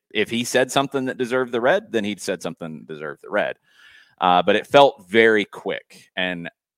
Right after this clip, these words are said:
out of place for where that situation would be, because as a referee, look, you, you know, not all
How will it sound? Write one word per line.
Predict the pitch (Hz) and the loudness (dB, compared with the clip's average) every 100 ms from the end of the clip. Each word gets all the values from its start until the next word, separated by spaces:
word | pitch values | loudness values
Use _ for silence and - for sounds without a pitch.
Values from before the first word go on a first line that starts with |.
| - | -4
out | 98 101 | -2 0
of | 90 - | -4 -6
place | - 95 92 - | -4 -4 -4 -8
for | - 87 | -10 -8
where | 87 87 | -6 -6
that | 82 78 - | -4 -6 -6
situation | - - 82 80 80 - 80 76 | -12 -12 -12 -10 -10 -12 -16 -16
would | 73 - _ | -18 -20 _
be, | 87 73 | -12 -12
because | 69 78 - 80 71 - - - _ _ _ _ _ _ | -16 -20 -12 -10 -10 -14 -16 -20 _ _ _ _ _ _
as | 135 123 | 0 2
a | 120 | 0
referee, | 110 - 98 92 82 | -2 -2 -4 -4 -6
look, | 76 - | -12 -14
you, | 82 | -18
you | - 90 | -14 -10
know, | 92 95 95 90 87 - _ _ _ _ _ _ _ _ _ - | -4 -2 0 -2 -6 -10 _ _ _ _ _ _ _ _ _ -6
not | 104 98 | -2 0
all | - 90 85 80 - | 0 -2 -2 -4 -10